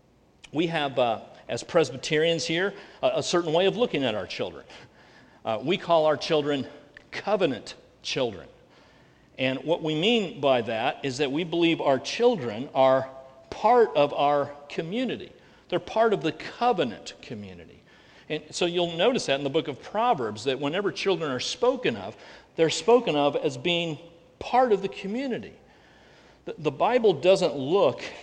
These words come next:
at the children of believers as outsiders or as kind of pagan unbelievers. Instead, the basic assumption of the Scriptures is that parents, Christian parents,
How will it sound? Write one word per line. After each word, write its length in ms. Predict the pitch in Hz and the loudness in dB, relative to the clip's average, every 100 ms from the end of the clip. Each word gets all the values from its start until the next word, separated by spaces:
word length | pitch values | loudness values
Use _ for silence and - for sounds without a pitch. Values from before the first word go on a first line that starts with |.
| - | -6
at 180 | 147 - | -6 -4
the 100 | 139 | -6
children 920 | - - - 226 247 165 135 131 127 - - | -2 -4 2 4 4 0 -2 -2 -4 -10 -2
of 280 | 147 131 113 | 0 0 -2
believers 880 | 143 139 180 220 123 101 90 101 - - - - | -4 -4 -4 -4 -6 -8 -8 -10 -12 -16 -20 -4
as 560 | 180 156 147 123 - - - - - _ _ _ _ _ _ | 2 4 4 0 -6 -10 -18 -20 -20 _ _ _ _ _ _
outsiders 920 | 160 180 - - 208 226 190 120 95 - | 2 2 0 -2 2 4 4 0 -4 0
or 140 | 143 | 2
as 120 | 135 | 0
kind 220 | - 180 165 | -2 -2 -2
of 180 | - | -4
pagan 720 | - - 214 214 180 165 147 143 - - - | -12 -4 2 4 4 2 0 -6 -14 -20 0
unbelievers. 1080 | 175 196 170 160 175 226 156 107 - - - - _ _ _ _ _ - | 2 4 4 2 2 2 -2 -6 -10 -10 -10 -14 _ _ _ _ _ -6
Instead, 540 | 165 - - 254 190 | -6 0 4 4 4
the 80 | 143 | 0
basic 520 | - 190 247 233 - | 2 0 0 -4 -4
assumption 800 | 147 - 240 240 - 110 87 123 _ _ _ _ _ _ - | -6 -2 -2 -2 -4 -8 -10 -18 _ _ _ _ _ _ 2
of 200 | 175 165 | 2 2
the 80 | |
Scriptures 640 | 143 - 247 240 - 101 110 | -6 -2 -2 -2 -6 -8 -6
is 160 | 165 135 | -6 0
that 220 | 160 - | -2 -2
parents, 540 | - 226 247 117 143 | -8 -2 0 -2 -6
Christian 500 | - - 240 - 170 | -8 -2 -2 -2 -6
parents, 640 | 139 214 240 131 120 - | -6 -4 -2 -4 -6 -12